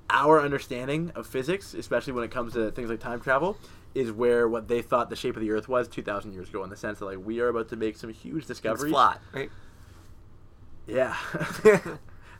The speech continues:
Speaker 1: I figured that out already.
Speaker 2: <laughs>
Speaker 1: Um, yeah, one of the things that I, like, always think about time travel is that you already,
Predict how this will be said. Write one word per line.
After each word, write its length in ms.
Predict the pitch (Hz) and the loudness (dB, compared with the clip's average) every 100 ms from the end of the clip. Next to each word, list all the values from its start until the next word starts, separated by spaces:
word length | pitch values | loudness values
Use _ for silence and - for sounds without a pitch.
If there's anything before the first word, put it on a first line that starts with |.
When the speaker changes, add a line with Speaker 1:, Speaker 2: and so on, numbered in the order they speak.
| - | -8
Speaker 1:
I 80 | 117 | -8
figured 260 | 107 143 135 | -4 0 2
that 100 | 117 | 2
out 120 | 110 | 0
already. 260 | 104 104 - | -2 -6 0
Speaker 2:
<laughs> 460 | 165 - 185 160 175 | 0 8 10 10 8
Speaker 1:
Um, 640 | 151 131 127 123 117 110 - - - 160 | 8 6 6 4 0 -6 -10 -14 -6 4
yeah, 160 | 170 | 8
one 180 | 160 170 | 8 6
of 60 | 214 | 4
the 60 | |
things 180 | 202 202 | 2 2
that 80 | 147 | 2
I, 140 | 131 | 4
like, 180 | 139 123 | 2 2
always 200 | 123 117 | -2 -2
think 100 | 123 | -2
about 160 | 117 - | -4 -4
time 180 | 117 | -8
travel 280 | 117 135 151 | 0 2 4
is 100 | 127 | 2
that 240 | 120 110 - - - - - - - | 2 0 -4 -20 -20 -20 -20 -20 -14
you 340 | 131 143 147 | -2 0 0
already, 640 | 135 143 156 143 139 135 | 2 4 8 8 6 4